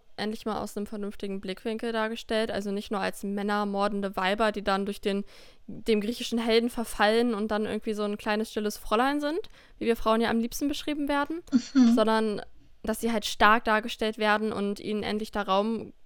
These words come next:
Speaker 1: oder der Platz gegeben wird, den sie verdienen. Und trotzdem wird das halt alles so hinterfragt und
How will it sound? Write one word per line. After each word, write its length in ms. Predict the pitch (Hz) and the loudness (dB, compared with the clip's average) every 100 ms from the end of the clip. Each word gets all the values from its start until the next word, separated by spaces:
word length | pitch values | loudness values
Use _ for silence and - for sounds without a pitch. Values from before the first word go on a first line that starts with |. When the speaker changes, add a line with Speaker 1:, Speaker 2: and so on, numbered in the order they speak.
| - | -10
Speaker 1:
oder 200 | 214 196 | -6 -2
der 140 | 190 - - | -2 -6 -8
Platz 360 | - 214 - | -2 -2 -2
gegeben 340 | 220 202 208 202 | -6 -4 -2 -2
wird, 160 | 202 | -2
den 100 | 202 | -4
sie 100 | 208 | -4
verdienen. 540 | - 214 - 220 247 247 - - - | -6 -8 -2 0 0 -4 -12 -20 -14
Und 140 | - 214 | -8 -2
trotzdem 420 | 202 202 226 214 | -2 -2 -2 -2
wird 120 | 202 | -2
das 140 | 202 - | -4 -4
halt 140 | - | 0
alles 280 | 185 208 - | 0 -2 -4
so 240 | 202 190 | -4 -2
hinterfragt 680 | 220 208 202 - 196 196 - | -4 -4 -6 -4 -2 -2 -4
und 360 | - 180 190 | -10 -8 -8